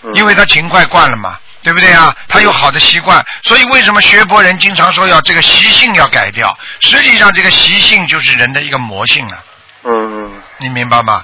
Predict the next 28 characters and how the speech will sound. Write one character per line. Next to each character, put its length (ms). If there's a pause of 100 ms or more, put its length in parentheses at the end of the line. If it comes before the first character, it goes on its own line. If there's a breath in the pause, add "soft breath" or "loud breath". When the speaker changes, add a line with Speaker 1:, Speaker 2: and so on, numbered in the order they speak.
(160)
Speaker 1:
明 120
白， 120
明 160
白。 120
Speaker 2:
哎， 580
实 200
际 140
上 180 (220)
要 140
改 220
掉 220
一 80
个 120
坏 280
脾 200
气， 220 (220 loud breath)
实 140
际 120
上 160
你 100
就 140
是 80
跟 160
魔 240
在 160
斗 180
争 160
了。 200